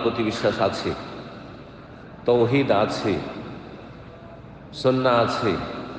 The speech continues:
ইবাদত বন্দেগী আছে, তারপরেও দুনিয়ার যে সব মাধ্যম, উপায়, উপকরণ রয়েছে, যেগুলির মাধ্যমে আমরা উপকার লাভ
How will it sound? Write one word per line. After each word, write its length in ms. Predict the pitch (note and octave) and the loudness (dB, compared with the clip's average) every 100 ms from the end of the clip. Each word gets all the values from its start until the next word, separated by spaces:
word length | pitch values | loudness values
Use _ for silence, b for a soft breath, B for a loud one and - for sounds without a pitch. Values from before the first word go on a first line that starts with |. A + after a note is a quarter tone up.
| - - - - G#2+ | -12 -12 -14 -4 2
ইবাদত 320 | A2+ A#2+ A2+ G#2+ | 4 4 2 0
বন্দেগী 380 | A#2+ A#2 A#2+ A2 | 0 2 2 4
আছে, 340 | G2+ - F2+ - | 2 2 0 2
তারপরেও 560 | G#2 F#2+ - G2 F#2 D#2+ - | 2 2 2 2 2 0 -2
দুনিয়ার 460 | - A2+ A2 A2 G#2 | 0 2 4 2 2
যে 100 | G#2+ | -2
সব 220 | G#2 G2+ F2+ - - - - - | 0 0 0 -6 -8 -12 -12 -12
মাধ্যম, 640 | - F#2+ G2+ - G2+ G#2 F#2 G2 - - - - - | -4 -2 -2 -2 -2 -2 -2 -8 -12 -14 -14 -14 -2
উপায়, 360 | G#2+ G2 G#2+ G#2+ | 0 4 4 4
উপকরণ 640 | G2 F2+ G#2 A2+ B2+ A#2+ | 2 0 2 4 4 4
রয়েছে, 480 | G#2+ A2 - - G2 - - - - - - - - | 4 4 2 -2 -2 -4 -10 -12 -14 -16 -16 -18 -4
যেগুলির 320 | A2+ A#2+ B2 | 0 2 4
মাধ্যমে 420 | A#2 A#2 A#2+ A#2+ A#2 | 4 4 2 2 4
আমরা 360 | A2+ A#2 G#2 G#2+ - - - - - - - - - - - - - - | 4 4 2 2 -4 -8 -10 -10 -12 -14 -16 -16 -16 -16 -16 -18 -8 -4
উপকার 480 | A#2 A#2+ A#2 A#2+ | 0 2 4 4
লাভ 200 | A#2 A2+ | 6 4